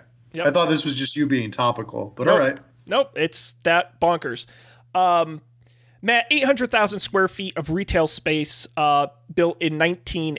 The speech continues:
Speaker 1: eighty, uh, and you find yourself in, uh, inside the Schuylkill Mall today.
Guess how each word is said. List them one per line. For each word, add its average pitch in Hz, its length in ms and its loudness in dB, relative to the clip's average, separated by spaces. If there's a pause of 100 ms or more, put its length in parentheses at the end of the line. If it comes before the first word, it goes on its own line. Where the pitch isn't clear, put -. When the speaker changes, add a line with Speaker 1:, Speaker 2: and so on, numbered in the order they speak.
(120)
Speaker 1:
eighty, 180 400 -2 (460)
uh, 143 200 2 (100)
and 170 120 -2
you 233 100 0
find 208 300 0
yourself 156 600 0 (120)
in, 160 380 -2 (220)
uh, 139 280 2
inside 175 480 2
the 143 80 0
Schuylkill 135 480 -2
Mall 123 220 -2
today. 113 360 -4